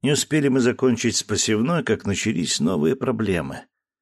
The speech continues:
о которых я как-то и не задумался раньше, хотя стоило бы. Но и без этого было много дел. Зато хоть в чём-то мне повезло.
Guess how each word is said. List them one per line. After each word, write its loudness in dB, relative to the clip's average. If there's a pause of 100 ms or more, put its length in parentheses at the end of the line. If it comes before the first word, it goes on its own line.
о -4
которых -2
я -2
как-то -4
и -4
не -2
задумался -2
раньше, -6 (560)
хотя -2
стоило -4
бы. -8 (760)
Но 0
и 4
без 2
этого 2
было 0
много -2
дел. -6 (680)
Зато -4
хоть -4
в -12
чём-то -2
мне -2
повезло. -6